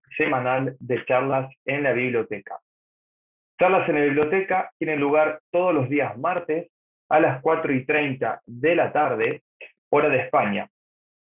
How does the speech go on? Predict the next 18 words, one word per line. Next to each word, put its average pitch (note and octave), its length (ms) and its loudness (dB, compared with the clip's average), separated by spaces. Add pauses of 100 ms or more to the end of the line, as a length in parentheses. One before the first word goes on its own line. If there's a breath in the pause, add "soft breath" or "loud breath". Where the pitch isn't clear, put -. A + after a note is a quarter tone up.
(180)
Es D#3 160 0
un D#3+ 140 0
espacio E3+ 760 0 (140)
para B2 260 2
comentar C#3 720 0
temas D3 380 -2
de B2+ 100 0
interés B2 560 -2 (420)
sobre C3 260 0
producción D#3+ 760 -2
y C3+ 140 -6
post E3 280 -4
cosecha C3+ 640 -2 (360)
de - 220 -4
frutas, F3 540 -2 (120)
hortalizas D3 800 -2 (260)
y D#3 100 0
ornamentales, C3+ 800 0